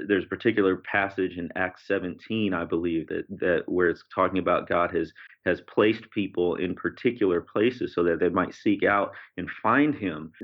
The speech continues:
That particular passage, which speaks to the beauty of diversity, was used <laughs> to justify the, uh, for some people, the fact that races should remain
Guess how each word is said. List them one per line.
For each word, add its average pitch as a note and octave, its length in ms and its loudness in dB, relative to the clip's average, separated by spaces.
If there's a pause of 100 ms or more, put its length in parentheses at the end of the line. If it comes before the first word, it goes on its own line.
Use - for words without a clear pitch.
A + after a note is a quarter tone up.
(160)
That B2+ 240 2
particular B2 520 0
passage, A#2 540 -6
which G2 180 -4 (160)
speaks D#3 340 0 (180)
to G2+ 420 4 (220)
the G2 80 2
beauty D3 420 4
of G#2 120 2
diversity, F#2+ 520 0
was B2+ 220 -2
used D3+ 340 2 (340)
<laughs> - 340 -18
to C#3+ 120 4
justify A#2+ 720 2
the, G#2 340 -4
uh, G2+ 380 2 (160)
for G#2+ 100 2
some F3 280 -4
people, G#2 260 2
the G2+ 100 0
fact A2+ 300 -2
that A2 160 4
races A2 460 0
should G#2+ 240 -2
remain G#2+ 480 0